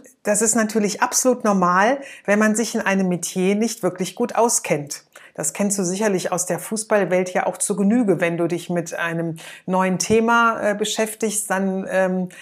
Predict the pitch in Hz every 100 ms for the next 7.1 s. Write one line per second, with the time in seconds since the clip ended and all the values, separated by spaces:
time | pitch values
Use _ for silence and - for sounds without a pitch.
0 | - - - - 226 - 220 190 - -
1 | - 220 208 - - 190 175 175 175 -
2 | 185 - - 202 - - - - - 180
3 | 180 202 196 185 185 - 165 185 185 180
4 | - - 147 202 196 190 165 208 262 -
5 | 175 170 165 165 165 175 180 175 170 190
6 | - 190 180 180 190 180 180 - 285 208
7 | 160